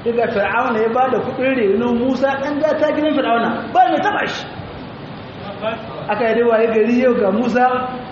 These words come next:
ya shi dai abin da Fir'auna ke gudu ya wakana, an dirmiyar da Fir'auna a cikin ruwa gaba ɗaya. "Wa inna rabbaka lahuwal azizur rahim."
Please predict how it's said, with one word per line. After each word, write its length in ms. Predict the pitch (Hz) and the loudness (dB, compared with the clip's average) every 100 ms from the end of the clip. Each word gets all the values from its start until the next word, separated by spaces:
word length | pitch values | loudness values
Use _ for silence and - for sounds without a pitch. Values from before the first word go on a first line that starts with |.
| - - - | -14 -12 -4
ya 100 | 196 | -2
shi 120 | 190 | 0
dai 100 | 247 233 | 0 2
abin 180 | 226 240 | 2 0
da 60 | |
Fir'auna 280 | 233 247 247 | 0 0 0
ke 120 | 240 190 | 0 0
gudu 180 | 240 233 | 2 2
ya 100 | 220 214 | 2 2
wakana, 380 | 185 185 180 151 - - - 214 | 2 0 -2 -4 -8 -10 -8 -2
an 240 | 208 202 | 0 0
dirmiyar 460 | 214 220 220 220 220 | 0 0 2 2 2
da 80 | 202 | 0
Fir'auna 380 | - 185 185 202 | -2 -2 -2 -4
a 40 | 170 | -6
cikin 220 | - 170 | -6 -4
ruwa 140 | 175 175 | -4 -2
gaba 200 | 147 143 | -4 -6
ɗaya. 220 | 147 135 - - - - - - - - - - - - - - - - 151 | -8 -12 -14 -14 -14 -14 -16 -16 -16 -16 -16 -16 -16 -16 -16 -16 -16 -12 -4
"Wa 100 | 180 | -2
inna 300 | 226 254 220 | 0 2 2
rabbaka 400 | 233 240 233 208 | 2 0 0 0
lahuwal 460 | 196 190 233 233 208 | 0 0 0 0 0
azizur 500 | 170 175 220 202 175 | -2 -2 -2 0 0
rahim." 300 | 175 165 | -2 -4